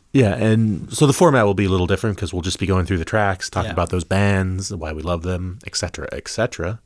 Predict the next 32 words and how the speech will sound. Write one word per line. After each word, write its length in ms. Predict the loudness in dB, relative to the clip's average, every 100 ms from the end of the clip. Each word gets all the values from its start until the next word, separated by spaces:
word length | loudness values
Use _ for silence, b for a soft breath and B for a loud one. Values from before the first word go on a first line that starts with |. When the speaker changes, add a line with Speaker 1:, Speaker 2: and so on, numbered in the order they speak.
| _
Speaker 2:
Yeah. 140 | -12 -12 B B B B -6
Speaker 1:
And 160 | -4 -2
so 480 | -2 -2 -2 -4 -6
stay 720 | -10 -10 _ _ 0 2 0
tuned. 320 | 0 0 2
I 60 | 2
guess 140 | 2
that's 200 | 2 2
our 120 | 0
kind 200 | -2 -8
of 120 | -8
cliffhanger. 540 | -4 -4 -4 -6 -8 -12 -16 -20 B B B
Speaker 2:
All 180 | 4 4
right. 240 | 2 2
Well, 360 | 6 8 6 6
that 200 | 4 6
was 160 | 6
our 380 | 6 6 6 4
Eight 200 | 2 2
Way 200 | 4 4
Santa 600 | 4 4 4 4 4 4
by 200 | 4 2 0
Tad 520 | 0 2 2 0 -2
episode 540 | -2 0 2 2 0
of 100 | 0
My 320 | 0 0 0 -2
Seattle 480 | -2 -4 -6 -4
Mixtape. 460 | -4 -2 0 0 -2 -12 B B B B B _
My 160 | 2 4
Seattle 260 | 4 2 4
Mixtape 360 | 2 2 0 0
is 280 | -2 -2